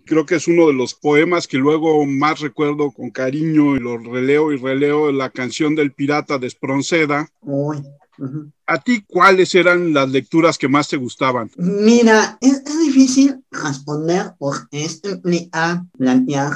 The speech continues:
Speaker 2: una preferencia, pues eso, de, de género. Sí, afortunadamente desde esos libros entrañables de texto,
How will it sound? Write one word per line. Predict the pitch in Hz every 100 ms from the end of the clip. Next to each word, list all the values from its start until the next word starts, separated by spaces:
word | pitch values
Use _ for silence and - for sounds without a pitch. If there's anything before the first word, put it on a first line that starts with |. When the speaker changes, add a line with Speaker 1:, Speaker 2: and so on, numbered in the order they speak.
| -
Speaker 2:
una | - 127 135 135 135 131 131
preferencia, | - 139 143 143 147 143 180 175
pues | -
eso, | 127 120 123
de, | 110
de | 120
género. | 131 185 180 131 113 -
Sí, | - 208
afortunadamente | 214 185 175 170 190 220 208 202 - 214
desde | 170 160 160
esos | 180 214 196 185
libros | 175 190 185 185 190 - -
entrañables | 135 127 139 139 143 165 185 175 165
de | 127 131
texto, | - 151 - - 170 180